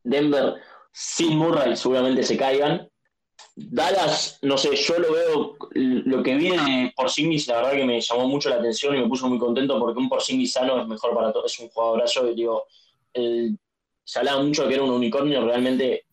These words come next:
nos hacía recordar eso, así que no sé, pero el oeste tiene varias lesiones encima ya y no me sorprendería que,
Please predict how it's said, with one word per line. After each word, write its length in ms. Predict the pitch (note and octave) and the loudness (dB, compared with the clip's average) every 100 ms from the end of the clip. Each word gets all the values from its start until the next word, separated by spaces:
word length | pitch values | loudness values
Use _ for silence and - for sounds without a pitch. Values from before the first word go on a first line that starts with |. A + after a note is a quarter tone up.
| - - | -14 -10
nos 180 | A#2+ G#2+ | -8 -8
hacía 220 | A2 B2+ | -6 -2
recordar 400 | A#2 G#2+ A#2 B2+ | -2 0 0 0
eso, 140 | C#3 C#3+ | 0 0
así 140 | B2+ | -2
que 80 | A#2+ | -2
no 100 | A#2+ | -2
sé, 240 | A#2 D#3+ - _ _ _ _ _ - | -2 -2 -4 _ _ _ _ _ -4
pero 720 | A#2 A2+ A2+ A2 A2 G#2+ G#2+ - _ - | -2 0 2 2 0 0 -2 -6 _ -4
el 140 | B2 | -2
oeste 320 | C3 D3 C#3 | -2 -2 -4
tiene 240 | - C3 C3 | -4 -2 0
varias 240 | C3 B2 | 2 2
lesiones 340 | A2+ A#2+ B2 | 2 2 0
encima 340 | A2+ A2 B2+ A#2+ | 0 0 0 0
ya 340 | A#2 B2+ D3+ | 0 0 0
y 100 | - | 0
no 120 | A2+ A#2+ | 0 0
me 80 | |
sorprendería 580 | A2+ G#2 A2 A2 A#2 B2 | 0 0 0 2 2 2
que, 220 | A2+ A2 | 0 -2